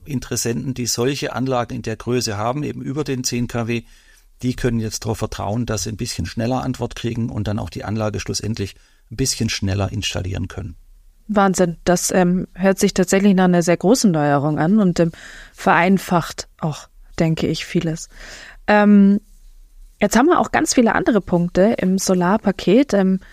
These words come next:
Speaker 2: ich denke, was mir jetzt noch ins Auge gesprungen ist, ähm, war das Repowering. Ähm, kommt auch immer wieder vor im, im Solarpaket, wenn man sich das so durchliest. Ähm,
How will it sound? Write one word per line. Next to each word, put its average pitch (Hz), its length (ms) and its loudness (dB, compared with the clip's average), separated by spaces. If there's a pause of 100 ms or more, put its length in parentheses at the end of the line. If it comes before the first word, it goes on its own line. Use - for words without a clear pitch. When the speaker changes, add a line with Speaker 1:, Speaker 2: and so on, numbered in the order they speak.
(400)
Speaker 2:
ich - 220 0
denke, 226 480 4
was 202 320 0 (160)
mir 226 260 6
jetzt 254 180 0
noch 180 100 4
ins 175 140 0
Auge 233 260 2
gesprungen 202 500 -2
ist, 214 220 -2
ähm, 185 240 -2 (360)
war 185 420 2 (920)
das 185 380 2
Repowering. 160 840 4 (160)
Ähm, 165 360 0 (480)
kommt 220 420 2
auch 185 180 2
immer 214 260 4
wieder 190 160 2
vor 226 440 4 (140)
im, 208 420 4
im 196 240 2
Solarpaket, 208 500 2
wenn 208 100 4
man 202 100 6
sich 202 180 0
das - 160 -2
so 190 60 2
durchliest. 269 560 0 (340)
Ähm, 220 260 6